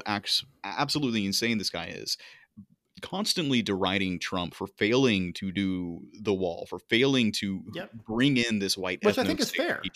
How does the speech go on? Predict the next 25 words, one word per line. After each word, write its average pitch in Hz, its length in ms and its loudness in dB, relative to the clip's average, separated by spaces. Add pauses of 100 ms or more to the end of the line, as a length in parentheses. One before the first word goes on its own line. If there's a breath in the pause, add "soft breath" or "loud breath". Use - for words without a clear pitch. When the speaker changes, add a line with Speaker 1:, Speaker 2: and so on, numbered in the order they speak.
Speaker 1:
truly 87 240 -4
understood. - 640 -6
Yeah. - 300 2
Speaker 2:
I 196 60 2
mean, 214 160 6
e-, 202 140 4
especially 247 440 2
'cause 185 160 2
in 185 120 2
this 214 200 2
case, 175 380 0 (460 soft breath)
the 185 100 2
G 190 220 4
O 220 60 6
P 233 220 2
had 175 320 2
control 190 680 4
of 165 240 0
Congress 175 440 2
and 165 180 0
the 180 60 -6
Senate 214 300 -2
for 131 120 -6
two 180 240 -2
years, 190 600 -4